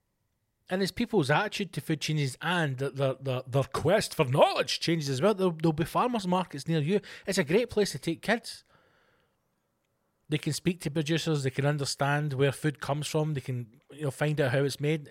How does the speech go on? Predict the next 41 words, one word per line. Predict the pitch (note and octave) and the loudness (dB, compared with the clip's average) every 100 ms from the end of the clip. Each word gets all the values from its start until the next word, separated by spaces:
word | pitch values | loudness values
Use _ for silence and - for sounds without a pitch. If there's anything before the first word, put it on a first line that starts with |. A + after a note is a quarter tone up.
| - | -4
All | D3 E3+ | 2 4
of | E3+ | 4
these | D#3+ - | 0 -2
people | D3+ D3+ | -2 0
will | C3+ | 2
be | B2+ | 4
more | C#3 | 2
than | D#3 | 2
happy | C3 C#3 - | 0 -2 -4
to | - | -4
talk | C#3 E3+ | -4 -4
to | G3 | -8
you. | C#3+ - _ _ _ _ _ _ _ _ _ _ _ _ _ _ _ _ _ _ _ _ _ - | -10 -12 _ _ _ _ _ _ _ _ _ _ _ _ _ _ _ _ _ _ _ _ _ -6
I | D3+ | -4
just | E3 G3 | -2 -2
think | F#3+ F3+ | -2 -2
after | C#3+ D#3+ - E3+ | -2 -2 0 -2
that, | A2+ A2 C3 - _ _ _ _ _ _ _ _ _ _ - | 0 -2 -2 -4 _ _ _ _ _ _ _ _ _ _ -4
I | C3 | 0
need | C3+ C#3+ E3 - | 0 0 -2 -4
to | E3+ | -4
make | C#3 C3+ C#3+ - - | 0 0 -2 -8 -6
changes | - B2+ B2+ B2 A#2+ | -2 -2 -2 -4 -4
in, | A#2 | -6
in | B2 A#2 A#2 | -6 -6 -4
my | A2+ A#2 | -2 -2
diet, | G#2+ G#2+ A2 A#2+ B2 | -4 -4 -2 -4 -4
and | A#2 A#2+ | -6 -6
I, | A#2+ A2 | -6 -6
I | |
need | A#2+ C3 - | -4 -4 -4
to | D3+ | -4
make | C3 B2 | -4 -4
changes | - A#2+ A#2+ A2 | -6 -4 -6 -4
in | A2+ A2+ G#2 - _ _ _ - | -4 -4 -8 -12 _ _ _ -10
the | A2 | -8
s-, | - | -6
things | - C3 C3+ | -4 -2 -2
that | B2 | -4
I | A#2 | -6
buy. | G#2+ G#2 G#2+ A#2+ | -6 -4 -2 -4